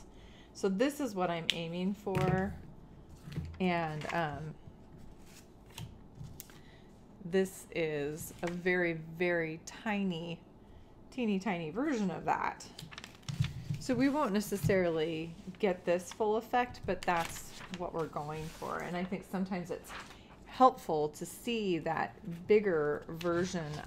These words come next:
of that so you can see what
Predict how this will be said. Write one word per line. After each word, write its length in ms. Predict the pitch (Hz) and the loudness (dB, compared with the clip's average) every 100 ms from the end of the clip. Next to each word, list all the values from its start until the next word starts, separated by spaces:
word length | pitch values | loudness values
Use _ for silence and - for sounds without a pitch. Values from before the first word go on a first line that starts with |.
| - | 4
of 280 | 175 180 165 | 4 4 0
that 460 | 151 135 135 - - - - - - - - - - - | -2 -2 -4 -6 -10 -12 -12 -12 -8 -8 -8 -10 -4 -2
so 100 | 170 | -2
you 60 | |
can 180 | 165 165 | -2 -4
see 260 | 151 180 165 | 0 2 2
what 320 | 160 151 | 4 4